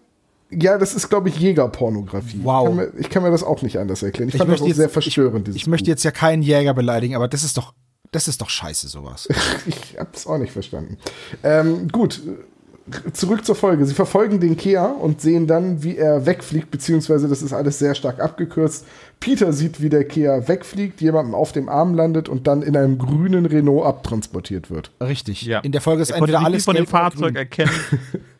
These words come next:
Speaker 3: Genau, er konnte nicht viel erkennen von dem Fahrzeug, aber es war ein grüner Renault mit dem Kennzeichen endet auf drei eins. <laughs>
Speaker 2: Was ich noch sagen möchte, ist, wenn man Kea googelt und einfach die Bilder sich mal anschaut von den Vögeln, da gibt's auch welche mit Keas im Flug.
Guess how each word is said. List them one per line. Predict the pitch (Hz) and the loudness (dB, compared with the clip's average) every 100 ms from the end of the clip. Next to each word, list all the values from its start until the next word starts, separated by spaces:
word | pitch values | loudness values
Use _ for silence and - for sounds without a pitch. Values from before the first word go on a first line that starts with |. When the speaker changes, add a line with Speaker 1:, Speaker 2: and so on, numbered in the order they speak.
| - | -2
Speaker 3:
Genau, | 139 104 | 0 2
er | 117 | 0
konnte | 170 147 | 0 2
nicht | 160 | 0
viel | - 175 | 0 0
erkennen | 151 - 180 233 | 0 0 0 2
von | 185 | 0
dem | 160 | -2
Fahrzeug, | - 170 165 165 | 0 0 0 -2
aber | - 147 | -2 -2
es | |
war | 123 | 0
ein | 139 | 0
grüner | 131 165 143 | 4 4 4
Renault | 147 139 147 143 | 2 2 0 0
mit | 131 123 - | -2 -4 -6
dem | 107 110 - - | -8 -10 -16 -16
Kennzeichen | - 160 170 156 147 | 0 0 2 0 0
endet | 131 139 127 | 0 2 2
auf | 120 | 0
drei | - 127 131 | 2 2 2
eins. | 110 98 85 - - 139 - - - - - | 2 0 0 -6 -4 0 2 2 -2 -4 0
<laughs> | 220 220 151 196 - 143 - - 165 160 - - _ | 0 0 -2 -2 -2 -6 -4 0 0 -2 -18 -20 _
Speaker 2:
Was | 131 170 | -2 0
ich | 226 | 2
noch | 196 | 2
sagen | - 170 226 208 | 2 2 2 2
möchte, | 135 - | 0 -2
ist, | 120 - | -6 -2
wenn | 147 | 0
man | 156 - | 0 -2
Kea | 165 214 185 | 0 4 4
googelt | 135 180 202 127 - - | 2 0 2 0 -2 -6
und | 127 127 | -6 -4
einfach | - 143 | -2 -2
die | 151 127 | 0 2
Bilder | 156 196 | 2 2
sich | - 131 | 0 -2
mal | 123 | -2
anschaut | 127 123 117 | -2 -4 -2
von | 123 | -2
den | 113 | -2
Vögeln, | - 151 127 | 0 0 0
da | 110 | -2
gibt's | 131 - | 0 -2
auch | 185 151 | -2 0
welche | 160 156 165 | 0 2 -2
mit | 143 | -2
Keas | - 156 156 | 0 2 2
im | - 135 | 0 -6
Flug. | - 151 131 | -2 -2 -4